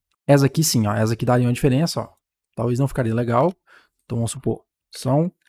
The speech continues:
e aqui embaixo eu coloco minúsculo. Causaria um estranhamento, né? Olha só, é uma letrinha pequenininha, eu posso até aumentar o tamanho dela, mas mesmo assim sair um pouquinho de, de enquadro aqui,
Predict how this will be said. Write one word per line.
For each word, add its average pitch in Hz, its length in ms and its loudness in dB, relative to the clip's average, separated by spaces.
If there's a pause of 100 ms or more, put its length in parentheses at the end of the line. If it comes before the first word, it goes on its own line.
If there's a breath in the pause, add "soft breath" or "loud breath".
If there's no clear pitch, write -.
(180)
e 143 80 -8
aqui 120 140 -6
embaixo 117 240 -2
eu 135 40 -2
coloco 123 380 -4 (240)
minúsculo. 135 500 -2 (220)
Causaria 156 420 0
um 175 140 0
estranhamento, 160 640 -2
né? 135 160 -2
Olha 127 140 -4
só, 123 180 -12 (500)
é 113 220 -8
uma 123 200 -4
letrinha 117 300 -2
pequenininha, 139 460 -2
eu 170 40 -2
posso - 180 -6
até 131 100 -6
aumentar 135 220 -4
o 120 40 -6
tamanho 110 240 -4
dela, 123 340 -2 (200)
mas 113 140 -6
mesmo 151 160 0
assim 143 160 0
sair 160 260 0
um 151 80 0
pouquinho 147 360 -2
de, 151 300 -2
de 135 120 -4
enquadro 143 420 0
aqui, 139 200 -8